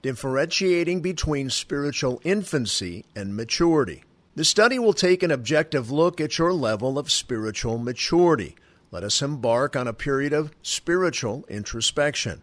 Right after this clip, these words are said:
In this study, I will attempt to investigate with clarity and insight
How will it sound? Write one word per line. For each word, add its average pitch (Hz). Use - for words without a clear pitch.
In 101
this 175
study, 113
I 92
will 120
attempt 143
to 127
investigate 135
with 117
clarity 151
and 120
insight 170